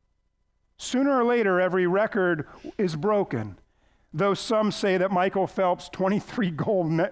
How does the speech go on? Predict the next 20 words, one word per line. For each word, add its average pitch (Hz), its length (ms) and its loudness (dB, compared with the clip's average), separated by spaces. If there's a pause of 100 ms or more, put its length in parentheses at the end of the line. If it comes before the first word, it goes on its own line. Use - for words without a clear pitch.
medals 170 400 0
will 147 100 -2
never 170 320 0
be 135 180 -2
broken. 117 520 -6 (400)
Time 160 260 0
will 190 100 0
tell. 170 420 -2 (1000)
Or 285 120 0
perhaps 311 640 0
our 302 440 0 (260)
glory, 233 840 2
if 226 220 -2
you 220 160 0
will, 196 540 2 (300)
is 233 180 -2
found 277 500 2
in 247 360 2 (340)
being 254 480 2
rich, - 680 -2